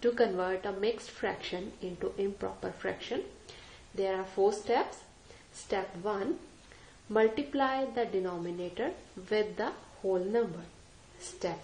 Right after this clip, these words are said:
two, add result of step one with the numerator. Step three, result of step two will become numerator of the improper fraction.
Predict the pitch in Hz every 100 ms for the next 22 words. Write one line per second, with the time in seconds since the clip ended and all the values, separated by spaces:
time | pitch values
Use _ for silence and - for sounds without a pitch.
0 | - 180 208 349 - - - - - -
1 | - 226 214 190 254 - - 190 190 190
2 | 220 294 311 247 220 226 - - 180 -
3 | 196 208 175 247 - - - - 175 180
4 | 175 220 349 - 185 175 170 175 175 165
5 | 208 427 - - - - - - - -
6 | - - 226 226 - - 277 254 196 -
7 | - - - - 196 196 240 277 330 -
8 | 285 277 - - 233 214 - - 247 214
9 | 240 - 180 202 196 196 190 190 185 196
10 | - - - - 208 247 254 277 269 262
11 | 254 254 - 208 180 - 190 214 - -
12 | - 180 175 185 175 202 220 - 240 233
13 | - 170